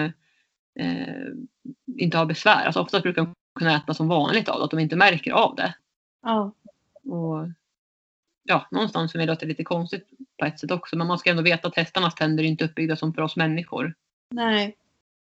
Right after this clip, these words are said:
Speaker 1: Så,
Speaker 2: Nej, och jag tänker att det kommer så plötsligt också.
Speaker 1: Precis, som du säger. Det, det kom ju samma dag vid ihopsläppet. Och bara helt plötsligt, ja. Så det tyder ju på att det är en spricka där,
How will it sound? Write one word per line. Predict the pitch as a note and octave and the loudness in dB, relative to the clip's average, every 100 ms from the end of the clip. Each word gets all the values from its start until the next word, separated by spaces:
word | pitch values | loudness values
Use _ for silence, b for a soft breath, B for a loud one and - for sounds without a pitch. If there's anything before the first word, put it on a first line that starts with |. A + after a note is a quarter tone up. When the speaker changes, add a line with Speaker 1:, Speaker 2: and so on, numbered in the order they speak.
| _ | _
Speaker 1:
Så, | - E3 D3+ D3 C#3 D#3 - _ _ | -8 -4 -2 -2 -2 -4 -10 _ _
Speaker 2:
Nej, | A#3+ A#3 A#3 | 0 4 6
och | A#3 | 6
jag | A#3 | 6
tänker | A#3 A3+ | 4 4
att | |
det | A3 | 4
kommer | A#3 A3+ | 6 6
så | G#3+ G3+ | 6 6
plötsligt | A#3 A#3+ - - B3+ - | 4 2 -6 2 2 2
också. | - _ - G#3 _ _ _ _ _ - - | -4 _ -14 -14 _ _ _ _ _ -14 -2
Speaker 1:
Precis, | F#3+ F3+ D3+ - _ | 0 2 -2 -6 _
som | F#3 | -6
du | F3+ F3+ | -6 -4
säger. | D3+ C3 | -2 -2
Det, | - F3 E3+ - - _ _ _ _ | 0 2 2 0 -10 _ _ _ _
det | F#3 | -4
kom | F#3 E3+ | 2 4
ju | D#3+ | 4
samma | D#3+ D#3+ D#3+ | 4 4 6
dag | E3+ D#3+ | 6 4
vid | D3+ | 4
ihopsläppet. | D#3+ D#3 - E3 - E3+ _ - | 2 0 -2 -4 -4 -8 _ -14
Och | E3 D#3 | -8 -6
bara | D#3+ D#3+ _ - | -4 -6 _ -6
helt | D#3+ | -6
plötsligt, | D#3+ D#3+ - D#3 | -6 -10 -8 -8
ja. | - E3 _ _ _ _ _ _ _ _ _ _ _ - | -8 -10 _ _ _ _ _ _ _ _ _ _ _ -12
Så | E3 | -6
det | E3 | -6
tyder | - E3+ D#3+ | 0 2 2
ju | D#3+ | 2
på | E3 | 0
att | E3 | 0
det | - | 4
är | E3+ D3+ | 6 6
en | D3+ | 4
spricka | C#3+ D#3 - E3 | 0 -4 -2 0
där, | D#3 D#3 E3 | 2 2 0